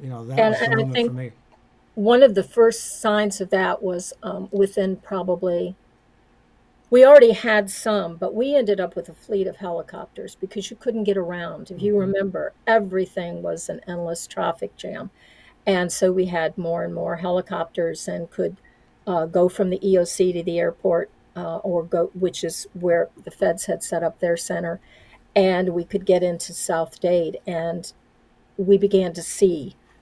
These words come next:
Speaker 2: these resources coming in, and we were working with them. "Where do you want us to set up?" And, you know, getting them plugged in with, with other resources that had come in to be able to expand, uh, their base of operations. Because again, people couldn't travel far.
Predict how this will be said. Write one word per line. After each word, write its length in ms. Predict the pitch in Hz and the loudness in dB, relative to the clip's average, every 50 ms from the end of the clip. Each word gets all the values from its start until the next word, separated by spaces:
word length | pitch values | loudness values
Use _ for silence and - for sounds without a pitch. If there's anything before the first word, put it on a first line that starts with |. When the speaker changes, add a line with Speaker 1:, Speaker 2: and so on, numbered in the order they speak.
| _ - | _ -8
Speaker 2:
these 240 | 180 170 165 175 | -8 -8 -6 -6
resources 720 | 165 170 165 165 - - 175 156 160 - - - 190 - | -8 -8 -8 -6 -6 -6 -6 -6 -6 -8 -8 -10 -10 -12
coming 360 | - - 190 165 170 165 165 170 | -12 -10 -10 -8 -8 -6 -6 -6
in, 200 | 170 165 170 160 | -6 -6 -6 -4
and 100 | 165 170 | -4 -2
we 160 | 170 175 175 | -2 0 0
were 140 | 175 175 165 | 0 0 0
working 400 | 165 175 170 170 - 190 175 170 | 0 0 0 -2 -4 -6 -6 -6
with 180 | 170 175 - | -6 -6 -8
them. 160 | 165 160 165 | -8 -8 -4
"Where 160 | 165 170 180 180 | -2 0 0 2
do 80 | 180 | 2
you 120 | 180 180 180 | 2 2 2
want 280 | 180 170 175 175 170 | 0 0 -2 -2 -4
us 160 | - - - | -6 -8 -8
to 120 | - 175 165 | -8 -8 -8
set 340 | - - - 175 170 165 170 | -6 -4 -2 -2 -2 0 -2
up?" 280 | 170 170 190 - - | -2 -4 -4 -6 -8
And, 180 | 185 196 190 - _ _ _ _ _ _ _ - | -10 -10 -10 -10 _ _ _ _ _ _ _ 0
you 100 | 214 190 | 2 2
know, 160 | 180 175 170 | 2 2 0
getting 360 | 160 - 202 190 190 190 180 175 | 4 6 6 8 8 6 4 2
them 160 | 180 180 165 | 0 -2 -4
plugged 400 | - - 190 175 170 170 165 185 | -4 -2 0 0 0 0 0 -2
in 280 | 175 170 175 170 175 | 0 0 -2 -2 -2
with, 240 | 175 175 165 - - - | 0 0 -2 -2 -4 -4
with 200 | 190 185 170 - | -2 -2 0 0
other 220 | 180 175 170 180 165 | 0 0 2 2 0
resources 760 | 165 175 170 - - - 175 170 170 - - - - - - | 0 -2 -2 -2 -2 0 0 0 0 0 -2 -6 -6 -4 0
that 180 | 175 170 165 185 | 0 0 0 0
had 180 | 185 170 - | -2 -4 -4
come 260 | - 202 180 165 170 | -4 -4 -4 -4 -4
in 280 | 165 165 160 160 165 165 | -4 -4 -4 -4 -6 -8
to 260 | - - - 175 165 | -6 -4 -2 -2 -2
be 140 | 175 170 165 165 165 | -2 -2 0 0 0
able 160 | 190 180 - | 0 -2 -4
to 160 | - 185 165 | -4 -4 -6
expand, 640 | - - - - - - 180 175 170 170 175 180 - - _ _ _ _ _ _ _ _ _ _ | -6 -6 -10 -10 -6 -6 -4 -4 -4 -6 -8 -8 -10 -14 _ _ _ _ _ _ _ _ _ _
uh, 180 | - 175 165 - - | -2 -2 -2 -2 -4
their 300 | 185 - - 180 185 190 | 0 2 6 8 8 8
base 360 | 170 - 180 175 180 - - | 8 6 6 6 4 2 -2
of 140 | 185 165 175 | -2 0 2
operations. 800 | 170 160 160 - 175 165 165 165 156 165 - - - 175 160 160 - | 2 2 2 0 0 0 2 2 2 0 -2 -4 -6 -6 -8 -6 -2
Because 360 | - 196 196 - 208 190 214 | 0 2 2 2 2 0 0
again, 320 | 196 208 254 294 285 202 | 0 -2 -2 -2 -2 -2
people 260 | - 233 240 233 269 | -2 -2 -2 -2 -2
couldn't 280 | 247 - 247 240 226 196 | -2 0 0 0 0 -2
travel 380 | - 233 - - - 196 165 - | -2 -2 -2 -2 -2 -4 -4 -4
far. 440 | - - 220 - - - - - | -4 -4 -4 -4 -4 -6 -8 -10